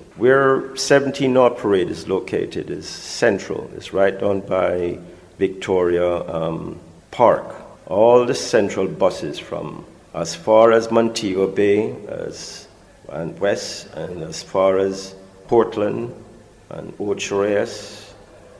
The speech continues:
and Spanish Town, all came as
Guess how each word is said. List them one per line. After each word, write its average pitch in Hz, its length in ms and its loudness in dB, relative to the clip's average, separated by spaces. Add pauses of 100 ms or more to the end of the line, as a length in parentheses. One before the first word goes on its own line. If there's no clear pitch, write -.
and 87 420 -10 (280)
Spanish 95 440 -2
Town, 87 240 -6 (100)
all 123 360 4
came 107 680 0
as 95 480 0